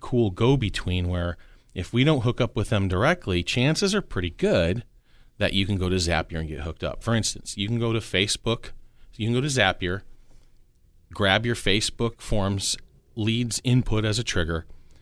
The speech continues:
and then ship that directly into Service Monster's lead acquisition pipeline. And it's really, you know, just a few clicks. Technical skill level, I'm gonna give it a three out of five. Uh, it's not a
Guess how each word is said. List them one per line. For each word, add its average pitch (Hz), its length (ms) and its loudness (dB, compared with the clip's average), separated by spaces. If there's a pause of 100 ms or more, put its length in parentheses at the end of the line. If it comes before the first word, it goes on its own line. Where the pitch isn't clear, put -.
(440)
and 95 160 -2
then 95 100 0
ship - 400 0
that 87 240 0
directly 90 540 0
into 85 340 -2
Service 80 400 -2
Monster's 85 500 -2
lead 80 220 -2
acquisition 76 540 -4
pipeline. - 440 -10 (1040)
And 104 140 -4
it's - 140 -4
really, 107 420 2 (140)
you 104 100 -2
know, 85 100 2
just - 220 -2
a - 40 -6
few 85 200 -2
clicks. - 580 -4 (1500)
Technical 151 680 4
skill 151 720 4
level, 139 560 6
I'm 135 140 8
gonna 131 140 6
give 113 220 4
it 117 80 6
a 113 80 4
three 117 420 4
out 120 100 6
of 117 80 0
five. 139 560 2 (560)
Uh, 101 220 -2
it's - 160 -6
not 107 260 2
a 120 200 4